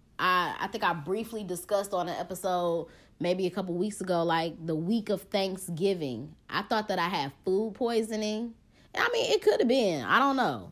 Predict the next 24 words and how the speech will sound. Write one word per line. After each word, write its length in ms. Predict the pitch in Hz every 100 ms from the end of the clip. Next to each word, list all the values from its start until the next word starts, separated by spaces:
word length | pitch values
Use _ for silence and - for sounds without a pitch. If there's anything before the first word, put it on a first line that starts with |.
| -
I 140 | -
had 200 | 208 185 202
ate 80 |
some 120 | 208 190
White 200 | 180 180
Castle, 420 | 202 202 208 185
and 160 | 170
that, 220 | 170 165 139
and 520 | 127 156 151 143 - - -
a 120 | 143
couple 260 | 143 196 190
hours 300 | 175 190 185
later 180 | 190 185
when 140 | 180
I 80 | 175
woke 260 | 180 185 202
up, 220 | 190 -
I 100 | 175
was 180 | 160 143
sick 520 | - - 208 190 - -
as 220 | 139 120 - _ - -
fuck. 480 | - 220 - - - - - _ _ _ _ _ _ _ _ _ -
Throwing 460 | 247 254 247 240 233
up, 360 | 220 214 -